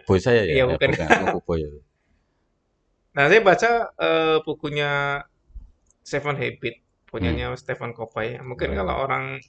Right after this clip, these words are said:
Speaker 2: yang suka baca udah pernah sering denger lah. Itu kan segala sesuatu mulai dari visi.
Speaker 1: Nah.
Speaker 2: Visi ke depannya apa, baru kemudian kita merumuskan langkah untuk mencapai visi itu gitu
Speaker 1: Ya.
Speaker 2: kan. Nah,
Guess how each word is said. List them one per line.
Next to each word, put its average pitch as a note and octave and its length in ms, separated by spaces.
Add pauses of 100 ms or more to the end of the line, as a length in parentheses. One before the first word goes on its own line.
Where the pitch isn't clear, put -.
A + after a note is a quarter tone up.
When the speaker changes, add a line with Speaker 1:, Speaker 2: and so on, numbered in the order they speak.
(600)
Speaker 2:
yang A#2+ 160
suka C3+ 180
baca C3+ 300
udah A#2+ 240
pernah A#2+ 320
sering B2 240
denger A#2 240
lah. A2+ 160
Itu D3+ 240
kan D#3 240 (400)
segala C3 320
sesuatu D3 400
mulai B2+ 160
dari B2+ 180
visi. B2 380 (240)
Speaker 1:
Nah. D2 260 (380)
Speaker 2:
Visi B2+ 320
ke - 80
depannya C#3+ 400 (160)
apa, D3 400
baru C#3+ 240
kemudian D3+ 560 (500)
kita D#3+ 300
merumuskan D#3+ 560
langkah D3 320
untuk D3 240
mencapai C#3 400
visi C3+ 400
itu B2 320
gitu - 160
Speaker 1:
Ya. D2 240
Speaker 2:
kan. - 80
Nah, A2 200